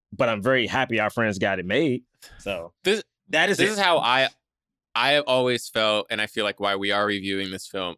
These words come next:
Speaker 2: Also, I, I kind of figured that, you know, so, w-, at least one of us would like it, like, at least a little bit.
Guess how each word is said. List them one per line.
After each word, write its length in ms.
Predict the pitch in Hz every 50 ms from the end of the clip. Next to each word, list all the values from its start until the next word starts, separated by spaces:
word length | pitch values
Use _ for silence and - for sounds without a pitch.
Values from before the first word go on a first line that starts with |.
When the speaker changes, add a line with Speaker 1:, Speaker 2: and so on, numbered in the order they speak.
| -
Speaker 2:
Also, 260 | - 147 143 - 139 120
I, 160 | 117 117 107 - _ -
I 120 | - 135 139
kind 260 | - - 165 160 151
of 100 | 135 117
figured 400 | - - 120 107 107 104 107 -
that, 300 | - 95 90 87 82 - _ _ _ _ _ _ _ _ _ _ _ _ _ _ _ _ _ _ _ _ _ _ _ _ _ _ _ -
you 160 | 107 107 98
know, 300 | 95 82 71 71 - - _ _ _ _ _ _ _ _ _ _ _ -
so, 320 | - - - - 120 110 - _ - 117
w-, 180 | 110 113 104
at 80 | 127 131
least 240 | 135 143 143 - -
one 160 | 110 110 110
of 100 | 98 101
us 160 | 95 - -
would 120 | 98 95 95
like 240 | 95 85 82 -
it, 160 | 90 80 - - _ _ _ _ _ -
like, 260 | 98 82 78 - _ -
at 140 | - 110 101
least 280 | 113 123 120 - - -
a 40 | 92
little 300 | 95 107 110 104 92 90
bit. 240 | - 92 87 80